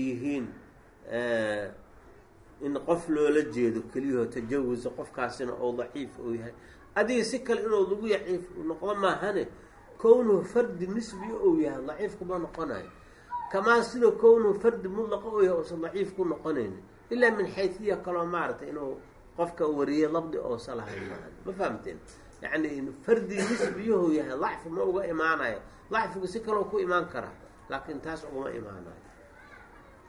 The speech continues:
"Walaysa," ma ahaanin, "fii afraadihi nisbiya,"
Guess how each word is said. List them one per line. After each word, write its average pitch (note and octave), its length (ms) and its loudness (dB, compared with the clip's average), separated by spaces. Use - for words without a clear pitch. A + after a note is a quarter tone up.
"Walaysa," C#3 560 2
ma D#3 120 0
ahaanin, D3+ 560 -4
"fii D#3+ 240 -6
afraadihi D3+ 520 -6
nisbiya," D3+ 560 -4